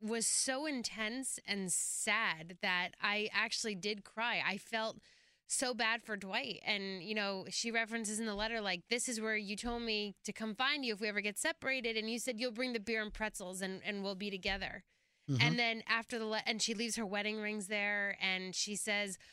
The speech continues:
Speaker 1: "I had to leave 'cause I don't know if you're gonna kill me or what's gonna happen." And right after that, it was, like, so sad. He took out the beer and pretzels, and
Speaker 2: Yeah.
Speaker 1: it's like, you knew he would have left with her and he still loved her,
Speaker 2: Yeah, he
Speaker 1: and they
Speaker 2: brought
Speaker 1: would
Speaker 2: the
Speaker 1: have
Speaker 2: beer
Speaker 1: been
Speaker 2: and pretzels.
Speaker 1: together, and I,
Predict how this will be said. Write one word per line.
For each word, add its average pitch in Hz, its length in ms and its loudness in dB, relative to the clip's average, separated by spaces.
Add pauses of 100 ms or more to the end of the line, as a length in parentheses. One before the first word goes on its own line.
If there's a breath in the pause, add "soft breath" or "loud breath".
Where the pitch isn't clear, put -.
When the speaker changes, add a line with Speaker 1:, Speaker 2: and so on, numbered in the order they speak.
(140 soft breath)
Speaker 1:
"I 202 100 4
had 240 100 2
to 240 80 -2
leave 320 240 0
'cause 226 120 -2
I 214 100 2
don't 220 100 -2
know 226 80 0
if 208 80 -6
you're 208 340 0
gonna 190 240 -2
kill 262 240 -4
me 311 320 0
or 226 180 -2
what's 214 220 -4
gonna 233 180 0
happen." 214 540 0
And 202 400 2 (400 soft breath)
right 233 180 2
after 240 360 2
that, 190 300 4 (120)
it 226 80 0
was, 226 160 -2
like, 240 160 -2
so - 260 2
sad. 294 380 2
He 220 80 -2
took 285 240 -2
out 285 160 0
the 254 80 -4
beer 226 240 0
and 214 100 -4
pretzels, 208 460 -6
and 190 120 -2
Speaker 2:
Yeah. 147 180 6
Speaker 1:
it's - 80 -4
like, 208 300 0 (340 soft breath)
you 262 160 0
knew 311 200 0
he 294 140 -2
would 277 140 0
have 240 80 0
left 247 260 0
with 277 120 -2
her 254 200 0
and 220 80 0
he 208 80 -2
still 254 400 -2
loved 226 300 -2
her, 247 240 2
Speaker 2:
Yeah, 185 80 8
he 165 60 6
Speaker 1:
and 156 100 4
they - 20 4
Speaker 2:
brought 170 120 8
Speaker 1:
would 170 80 4
Speaker 2:
the - 20 4
Speaker 1:
have 151 100 4
Speaker 2:
beer 170 120 6
Speaker 1:
been 165 80 4
Speaker 2:
and - 40 4
pretzels. - 320 6
Speaker 1:
together, 285 240 4
and 233 100 0
I, 254 180 2